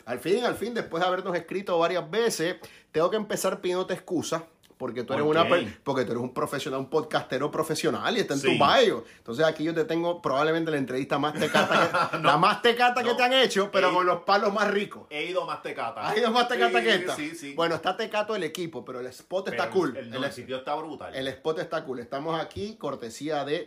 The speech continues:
Speaker 1: Todo Vino y Pan American. Gracias por su apoyo. Y bueno, vamos a arrancar por tu biografía.
Speaker 2: Ajá.
Speaker 1: Eh, obviamente la parte del reggaetón, que todo el mundo sabe que tú analizas eso, pero eso de que recoges escombros y pintas verjas, mano,
Speaker 2: Sí.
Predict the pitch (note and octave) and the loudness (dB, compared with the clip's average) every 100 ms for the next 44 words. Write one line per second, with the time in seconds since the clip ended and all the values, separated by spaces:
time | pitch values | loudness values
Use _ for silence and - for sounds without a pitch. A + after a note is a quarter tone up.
0 | - C#3 D#3 D3+ F3 F#3+ D#3+ - D#3 D3 | -6 -2 0 0 -2 -2 -4 -2 -2 0
1 | D3+ E3 E3 E3 D#3 C#3 C3 D#3+ - C3+ | 0 -2 -2 -2 -2 -4 -6 -6 -8 -6
2 | C3 B2+ E3 F3+ F3+ F3+ - - - - | -4 -2 0 2 2 0 -6 -20 -20 -2
3 | C#3 D#3 C#3 D#3 G#3+ A#3 A3 G3+ F#3+ G3 | 4 4 6 4 6 4 4 4 2 2
4 | G#3 G#3 - - C#3+ C#3 - C3+ B2+ B2+ | 2 2 -2 -4 -2 -2 -4 -4 -2 -2
5 | B2+ B2+ A#2 - D3+ A#2 F#2 - - A#2 | -2 -2 -4 0 0 0 -6 -16 -8 -4
6 | A#2 A2 G2 - B2+ C3 C3+ D3+ E3+ E3+ | -4 -4 -8 -8 -4 -2 2 4 4 4
7 | E3 D#3+ C3 C#3 C#3+ D3 C#3 B2+ A#2+ A#2 | 2 2 2 2 2 0 -2 -2 -2 -4
8 | A2+ F3 F3 E3+ E3 D#3 A#2+ C3 C3 C3+ | 2 6 8 8 6 2 0 -2 -2 -2
9 | C3+ - C3+ C3 A#2+ B2+ C3 B2 A#2 C3+ | -4 0 0 0 -4 -4 -4 -6 -8 -6
10 | D3 - G#2+ B2+ B2+ D3+ D#3 F#3+ D#3+ C#3+ | -6 -4 -4 -2 -2 -2 -2 -2 0 0
11 | C3+ B2 B2 C#3+ E3+ D#3+ - D#3+ D#3 D#3+ | -4 -4 -6 -4 -4 -4 -4 -2 0 0
12 | C#3+ A2 C#3+ C3+ D#3 C3 B2+ A2+ G#2 G#2 | -4 -4 -4 -2 -2 0 0 -2 -6 -8
13 | A2 C#3 C#3+ | -4 -2 -2